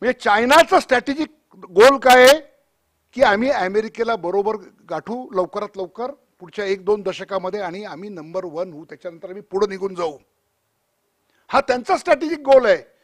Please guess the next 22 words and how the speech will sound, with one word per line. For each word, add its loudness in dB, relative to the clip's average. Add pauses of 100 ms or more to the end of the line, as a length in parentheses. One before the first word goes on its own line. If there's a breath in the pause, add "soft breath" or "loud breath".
(140)
म्हणून -2
ते -4
म्हणतात 2 (680)
की -8
फाय 4
जी 0
असेल, 0 (440)
एआय 8
असेल, 2 (520)
क्वांटम 2
कॉम्प्यु-, 0
अ, -10
अ, -
अ, -10 (100)
तुमचं -8
कॉम्प्युटिंग 0
असेल, -4 (680)
हं, -10 (340)
ह्या 2
सगळ्याच्या 4
बाबतीमध्ये, -2 (560)
चिप्समध्ये 0